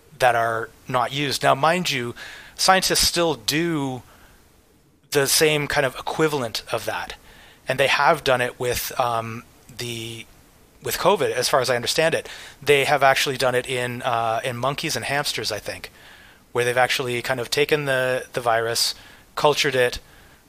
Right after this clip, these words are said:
and then reinfect and, and managed to infect, um, another organism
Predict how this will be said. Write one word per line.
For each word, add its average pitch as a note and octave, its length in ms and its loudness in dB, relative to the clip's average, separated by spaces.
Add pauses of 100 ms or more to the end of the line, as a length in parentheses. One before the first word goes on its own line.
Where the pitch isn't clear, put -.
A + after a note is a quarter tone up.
(420)
and B2+ 160 2
then B2 340 0 (400)
reinfect C#3+ 560 2
and, B2+ 260 -2
and B2 140 -6
managed C3 300 0
to C#3 100 -4
infect, - 560 -2
um, A2+ 240 -2
another A#2+ 260 -2
organism A2 600 -8